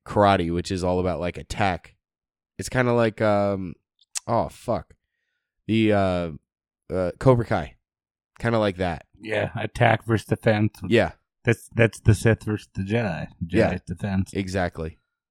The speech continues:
Speaker 2: Ah, but see, A-, Anakin brings balance to the Force, and that was the prophecy.
Speaker 1: True. True. You're, you're, you're a very valid point,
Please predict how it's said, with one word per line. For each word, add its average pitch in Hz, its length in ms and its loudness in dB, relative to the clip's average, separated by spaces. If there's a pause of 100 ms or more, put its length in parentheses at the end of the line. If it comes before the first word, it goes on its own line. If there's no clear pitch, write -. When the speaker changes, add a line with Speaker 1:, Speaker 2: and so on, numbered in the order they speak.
(140)
Speaker 2:
Ah, 139 260 0
but 120 220 4
see, 147 200 4 (120)
A-, - 160 -6 (120)
Anakin 160 520 2
brings 123 340 4
balance 110 520 0
to - 160 -8
the 87 100 -6
Force, - 560 -8
and 104 140 -6
that 113 180 0
was 127 160 -6
the 107 80 -6
prophecy. - 800 -8 (760)
Speaker 1:
True. 92 420 0 (1120)
True. 135 260 4 (600)
You're, 101 200 0
you're, 101 300 -2
you're 101 200 0
a 98 40 -4
very 87 460 -2
valid 90 360 -2
point, 78 280 -10